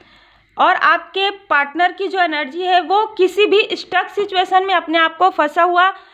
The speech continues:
लंबे समय से महसूस कर रहे हैं और ये जो स्टक सिचुएशन है कहीं ना कहीं वो निकल सकते हैं, लेकिन ये उनका खुद का क्रिएट किया हुआ,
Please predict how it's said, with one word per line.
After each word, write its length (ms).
लंबे 360
समय 260
से 120
महसूस 460
कर 200
रहे 140
हैं 240
और 160
ये 220
जो 180
स्टक 280
सिचुएशन 560
है 120
कहीं 300
ना 80
कहीं 360
वो 100
निकल 340
सकते 320
हैं, 120
लेकिन 320
ये 380
उनका 300
खुद 260
का 120
क्रिएट 440
किया 120
हुआ, 240